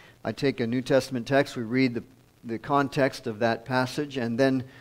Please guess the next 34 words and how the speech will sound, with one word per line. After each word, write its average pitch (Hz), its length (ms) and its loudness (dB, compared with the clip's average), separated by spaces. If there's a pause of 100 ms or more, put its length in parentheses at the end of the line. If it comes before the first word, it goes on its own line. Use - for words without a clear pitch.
(500)
I, 120 180 0
we 120 180 -2
read 139 260 4
in 147 220 -2
the 127 220 2 (260)
other 165 240 4
Testament 139 720 0 (480)
something 147 440 0
that 135 160 0
connects 143 760 0
that 135 360 4 (120)
theme 127 540 0 (640)
or 120 140 -4
that 117 220 2
fleshes 151 540 2
out 139 240 4
that 123 260 2
theme 139 260 0
in 123 120 0
the 123 140 2
other 131 300 2 (320)
Testament 117 560 -4
or 110 140 -8
covenant. 117 420 -4 (380)
So 147 200 6
we 143 140 4
turn 185 260 -2
first 170 280 0
to 156 80 -2
Psalm 143 340 2
twenty-two, 143 600 0
if 135 120 -4
you 127 80 -2
will, 139 260 4